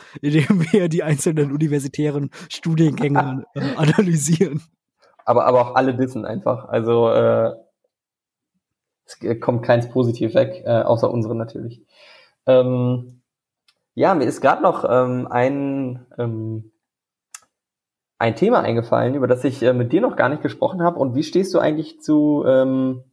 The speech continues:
Speaker 2: Freiluftkinos, Christoph? Weil ich war jetzt tatsächlich, äh, es ist mir eben eingefallen, dass ich, ähm, jetzt dreimal, glaub ich, äh, in einem Freiluftkino war in der Zeit. Und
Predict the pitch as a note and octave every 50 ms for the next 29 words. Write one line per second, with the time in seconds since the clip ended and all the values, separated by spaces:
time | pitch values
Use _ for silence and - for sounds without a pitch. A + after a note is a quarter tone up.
0 | _ _ _ _ _ _ _ _ _ _ _ _ _ _ - - G#3 A3 D#3 A2+
1 | - - - A#2 - - - - A#2+ - - - - A#2+ - - - - - _
2 | _ - B2 A#2+ A#2 G#2 - - - F#3+ F#3 F#3+ F#3 F#3+ G#3 G#3 - - D3 -
3 | - D3 D3+ - - B2+ A#2+ B2 B2 B2 - D3 D3+ D3 A#2+ - B2 - - C3
4 | D#3+ E3 - C3+ B2+ B2 B2+ B2 - B2 B2 _ _ _ _ _ _ _ _ _
5 | _ - - B2 B2 A#2+ A#2+ A#2+ A#2+ A#2+ A#2+ A#2 A#2 A#2+ - _ _ _ _ _
6 | _ _ - B2 A#2+ - - - - A2+ A#2+ C3 D3 D#3+ D#3+ D3+ D3+ D#3 D#3 D#3+
7 | D#3 E3 E3 - - - A2 B2 C3 C3 - - B2 B2 A#2+ A#2+ - F#3 G#3+ G3
8 | C#3+ B2 - - A2+ A#2+ A#2 A2+ A#2+ A#2+ A#2 A#2 A#2 A#2 A2+ - - A#2 A#2 -
9 | E3 - - - C3+ C3+ C#3 C#3 C#3 - -